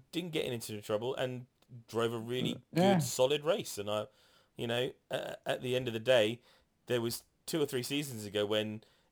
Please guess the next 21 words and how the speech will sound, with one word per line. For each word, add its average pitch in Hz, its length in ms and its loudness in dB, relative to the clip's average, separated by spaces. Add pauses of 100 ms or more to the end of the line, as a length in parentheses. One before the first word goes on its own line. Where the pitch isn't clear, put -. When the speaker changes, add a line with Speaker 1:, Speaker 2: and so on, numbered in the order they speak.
Speaker 1:
if 123 300 -8
you'd 113 160 -2
have 113 80 -6
put - 200 -2
the 123 100 2
idea 113 400 2
of 110 220 0
Romain 113 280 0
Grosjean 110 500 -2
and 110 160 -2
a 104 60 0
solid, 117 380 -2
steady, 113 400 -2
uneventful 110 560 -4
race 113 200 0
together, 95 380 -6 (320)
you 127 140 -6
wouldn't, 143 260 -4
you'd 143 180 -2
have 151 100 4
laughed. - 440 2